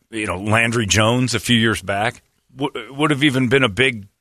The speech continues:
headline. They weren't superstars in college. Dwayne Haskins was a big deal at Ohio State. They, did they win one?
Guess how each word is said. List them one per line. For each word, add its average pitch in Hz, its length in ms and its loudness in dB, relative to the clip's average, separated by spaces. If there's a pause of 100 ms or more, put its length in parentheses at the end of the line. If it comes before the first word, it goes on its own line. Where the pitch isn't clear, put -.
(140)
headline. 120 560 -2
They 139 120 0
weren't 147 220 -2
superstars 113 640 -2
in 92 80 -6
college. 120 360 -2
Dwayne 110 180 -2
Haskins 107 440 -4
was 90 260 -4 (600)
a 104 100 0
big 92 220 0
deal 101 240 0
at 90 80 -2
Ohio 87 240 0
State. 104 240 -4
They, 139 120 0
did 127 300 -4
they 143 120 2
win 143 240 -2
one? 139 280 -4